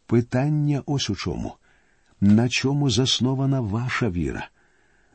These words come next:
Апологетичні проповіді привернуть вашу увагу до Слова Божого, але ваша віра повинна засновуватися на силі Божій. Читаємо шостий вірш. «Мудрість ми проповідуємо між довершеними,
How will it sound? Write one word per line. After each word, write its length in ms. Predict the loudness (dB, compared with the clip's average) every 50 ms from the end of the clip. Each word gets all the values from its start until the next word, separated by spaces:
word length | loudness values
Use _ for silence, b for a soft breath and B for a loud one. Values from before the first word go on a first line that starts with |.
| _ _
Апологетичні 840 | -6 -4 0 0 0 2 2 0 0 2 2 0 0 0 2 2 2
проповіді 540 | 2 0 -2 -2 0 2 2 2 4 4 2
привернуть 600 | 2 2 2 2 0 0 0 0 -2 -2 -2 -2
вашу 260 | -4 -4 -2 -4 -2
увагу 400 | -2 -2 -2 -2 -2 -2 -4 -2
до 120 | -2 -2 -4
Слова 320 | -2 -2 -2 -2 -2 -2
Божого, 500 | -2 -2 -2 -2 -2 -4 -4 -6 -6 -8 B B B B B B B B
але 220 | 0 2 2 2 2
ваша 360 | 0 -2 -4 -4 -4 -4 0
віра 300 | 2 2 2 2 0 -2
повинна 600 | -4 -4 -2 0 2 2 2 2 2 2 0 -2 B B B B
засновуватися 1080 | 0 2 2 2 2 2 0 0 0 0 -2 -2 -2 -2 -4 -2 -2 -4 -2 -2 0
на 160 | 0 0 0 0
силі 380 | 0 0 2 2 2 2 0
Божій. 460 | 0 -2 -4 -6 -6 -8 -8 -10 -14 -18 _ _ _ _ _ _ _ _ _ _ _ _ _ _ _ _ _
Читаємо 460 | -6 -6 -4 -4 -4 -6 -4 -4 -4
шостий 420 | -4 -4 -4 -4 -4 -6 -6 -8 -8
вірш. 340 | -8 -8 -8 -10 -10 -12 -14 _ _ _ _ _ _ _ _ _ _ _ _ 2
«Мудрість 720 | 2 4 4 4 2 4 2 2 2 2 -2 -6 -8 B B B
ми 200 | 2 4 4 4
проповідуємо 840 | 4 0 -2 -2 0 0 2 2 2 2 2 2 2 2 2 2 4
між 260 | 4 4 2 0 -2
довершеними, 920 | -2 -2 -2 -2 0 -2 -4 -4 -4 -4 -4 -2 -2 -2 -4 -4 -6 -8